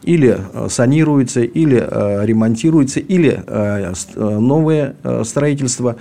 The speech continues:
Это всё то, что проходит в летний период. И когда вот мы в некоторых случаях создаём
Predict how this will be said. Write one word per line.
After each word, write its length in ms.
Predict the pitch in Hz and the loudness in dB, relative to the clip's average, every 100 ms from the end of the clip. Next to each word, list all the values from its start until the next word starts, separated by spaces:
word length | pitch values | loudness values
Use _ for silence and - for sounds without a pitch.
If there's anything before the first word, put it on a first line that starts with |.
| - - | -14 -8
Это 200 | 139 139 | -4 -4
всё 180 | 131 165 | -2 -2
то, 160 | 165 226 | 2 0
что 220 | - 135 | 0 -4
проходит 480 | - 113 165 156 123 | -2 -2 0 0 2
в 60 | |
летний 240 | 123 123 127 | 0 0 0
период. 340 | 156 208 185 | 0 0 0
И 40 | 127 | 0
когда 320 | 135 131 135 | 0 2 0
вот 140 | 123 | 0
мы 260 | 135 123 110 - - | 0 0 -2 -12 -8
в 60 | 117 | -2
некоторых 360 | 123 123 123 | -2 0 -2
случаях 320 | - 170 165 117 | 0 -2 -2 -4
создаём 560 | 110 110 120 123 113 | -4 0 2 2 0